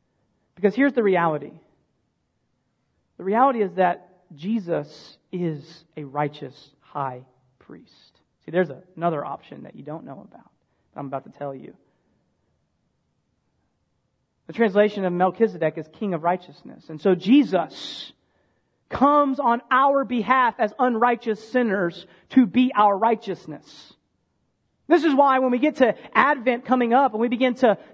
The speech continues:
to preach on the incarnation of Jesus, on the birth of Jesus, and I know we get excited about Christmas. If you don't think we're excited about Christmas, like, we have already watched Santa Claus one, two, and three.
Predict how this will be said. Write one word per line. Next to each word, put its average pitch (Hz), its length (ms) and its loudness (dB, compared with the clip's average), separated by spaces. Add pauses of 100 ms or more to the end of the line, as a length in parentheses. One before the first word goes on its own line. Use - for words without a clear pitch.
to 262 80 4
preach 285 500 0
on 269 180 4
the 254 160 -2
incarnation 254 800 0
of 196 140 -4
Jesus, 226 540 4
on 226 100 4
the 226 80 4
birth 269 380 2
of 214 100 -2
Jesus, 254 340 2
and 233 120 0
I 294 100 4
know 285 140 4
we 277 120 -2
get 269 140 0
excited 262 560 0
about 247 300 0
Christmas. 247 420 0 (840)
If 214 180 0
you 269 100 8
don't 311 200 4
think 294 200 0
we're 285 100 6
excited 277 260 2
about 262 220 4
Christmas, 269 420 0 (120)
like, 220 260 0
we 302 120 8
have - 100 2
already 277 260 4
watched 262 320 2
Santa 254 180 0
Claus 220 280 2
one, 269 300 0
two, 277 300 0
and - 220 -4
three. 254 500 2